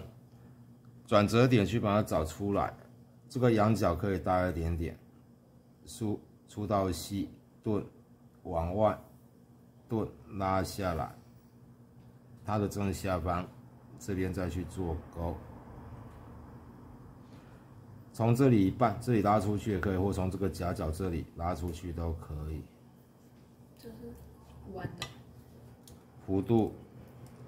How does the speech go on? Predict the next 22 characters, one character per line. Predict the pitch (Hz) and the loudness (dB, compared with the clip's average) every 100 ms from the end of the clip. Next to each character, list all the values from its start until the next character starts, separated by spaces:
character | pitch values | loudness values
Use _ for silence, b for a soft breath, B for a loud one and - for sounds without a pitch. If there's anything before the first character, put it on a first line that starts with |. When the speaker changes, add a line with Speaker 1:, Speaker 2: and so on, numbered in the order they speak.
| - - - - - - - - - - - - - | -18 -18 -18 -18 -16 -16 -16 -16 -16 -16 -14 -14 -12
Speaker 1:
这 | - 110 | -4 0
里 | 92 | 2
对 | 82 101 95 | 2 0 -2
下 | - 95 | 0 0
来， | 85 69 - - - - - - - - - - - - - - - - - - - | 0 0 -4 -12 -16 -20 -20 -20 -20 -20 -20 -20 -20 -20 -20 -20 -20 -20 -20 -20 -20
转 | - 85 | -10 -4
弯 | 85 92 | 0 0
的 | 87 | -2
地 | 90 90 | -2 -2
方， | 80 82 85 - - - - - - - - - | 0 0 -2 -6 -16 -18 -20 -20 -18 -18 -16 -6
仰 | 90 101 | 0 0
角 | 92 85 | 2 0
大 | 90 92 92 | 2 2 2
一 | |
点 | 82 87 | 0 -2
点， | 85 76 | -2 -4
从 | - 82 85 | -4 -4 -4
这 | 92 | -2
里 | 82 | -4
对 | 76 85 82 | -4 -4 -4
过 | 87 80 | -4 -6
来 | 73 | -6